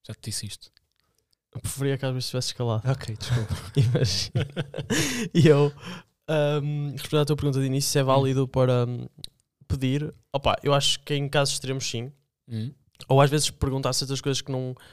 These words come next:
Speaker 2: que tipo, imagina, olha, eu deparei-me um, um dia, estava a ir, precisava descer uma rua e, eh, aquele tinha um, uma, tipo, cancela, mais ou menos, eh, mas estava aberta. E eu, ok, deve dar. Só que depois tinha uma placa a dizer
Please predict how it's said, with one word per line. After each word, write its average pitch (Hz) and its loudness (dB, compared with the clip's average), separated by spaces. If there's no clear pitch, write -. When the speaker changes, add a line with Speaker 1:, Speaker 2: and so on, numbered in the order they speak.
Speaker 2:
que - -18
tipo, 143 -6
imagina, 143 0
olha, 117 2
eu 123 0
deparei-me 147 0
um, 139 -2
um 135 0
dia, 131 -2
estava 131 -2
a 127 -2
ir, 120 -8
precisava 135 2
descer 135 -2
uma 131 0
rua 123 -4
e, 135 -2
eh, 131 -2
aquele 147 -2
tinha 147 -2
um, 143 0
uma, 143 -2
tipo, - -14
cancela, 139 -2
mais 127 -4
ou 127 0
menos, 135 -6
eh, 143 -2
mas 147 0
estava 151 2
aberta. 147 -2
E 127 -8
eu, 117 0
ok, 120 0
deve 120 -2
dar. 127 0
Só - -2
que 143 -4
depois 151 -2
tinha 151 -4
uma 151 0
placa 139 -4
a 143 -4
dizer 123 -2